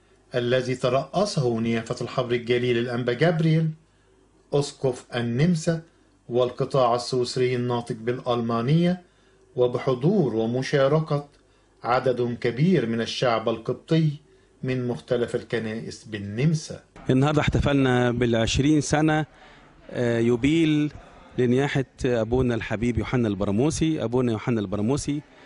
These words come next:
Speaker 2: هو اللي مؤسس كنيسة النمسا وخدمة في النمسا ووسط أوروبا كلها. آه، البابا شنودة هو صانع التاريخ. سنة واحد وسبعين في سبتمبر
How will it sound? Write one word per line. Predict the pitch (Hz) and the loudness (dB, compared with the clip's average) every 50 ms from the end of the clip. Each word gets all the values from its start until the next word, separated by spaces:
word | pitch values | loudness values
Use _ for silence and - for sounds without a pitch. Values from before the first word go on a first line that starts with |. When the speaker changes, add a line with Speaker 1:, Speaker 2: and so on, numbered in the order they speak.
| - - - - - | -20 -20 -10 -2 0
Speaker 2:
هو | 135 131 127 | 2 2 2
اللي | 117 117 | 2 2
مؤسس | 113 117 123 - - 120 - | 0 0 0 -2 -4 -4 -6
كنيسة | - - 110 117 120 117 - - - | -4 -2 0 0 0 0 -4 -6 -4
النمسا | 95 92 101 120 139 143 - 117 | -2 0 2 2 2 2 2 0
وخدمة | 104 - - 120 113 110 104 | 0 0 -2 -2 -2 -2 -2
في | - | 0
النمسا | 107 101 113 139 147 - 135 | 0 0 2 2 2 2 2
ووسط | 113 123 - 120 - - | 0 0 -2 -4 -4 -4
أوروبا | 110 127 123 110 | -4 -4 -4 -4
كلها. | 98 - 110 107 131 151 156 165 175 196 - - _ - - - - - - - - - _ - 131 | -6 -4 -4 -2 0 0 0 0 -2 -4 -8 -16 _ -20 -20 -20 -20 -20 -20 -20 -20 -20 _ -6 -2
آه، | 127 123 120 120 120 120 117 117 117 117 117 113 110 | -2 0 0 0 0 0 0 0 0 0 -2 -2 -2
البابا | 123 117 - 156 151 135 131 | -4 -2 -2 -2 0 0 -2
شنودة | - - 147 147 135 131 | -2 0 -2 0 0 0
هو | 127 127 120 | 0 0 0
صانع | - 147 147 143 135 110 | 0 0 0 0 0 -2
التاريخ. | 104 - - 110 104 123 151 170 151 - - - - - _ _ _ _ _ _ _ _ _ _ _ _ _ _ - | -4 -6 -6 -6 -6 -4 -4 -6 -8 -10 -12 -20 -20 -20 _ _ _ _ _ _ _ _ _ _ _ _ _ _ -8
سنة | - 131 127 123 117 - | -4 -2 -2 -2 -2 -2
واحد | 127 123 139 | -2 -4 -4
وسبعين | - - 131 110 117 131 147 | -4 -4 -4 -2 0 0 0
في | 135 - | -2 -2
سبتمبر | - 101 - - 143 151 151 143 139 | -4 -6 -2 -2 -2 0 0 -2 -4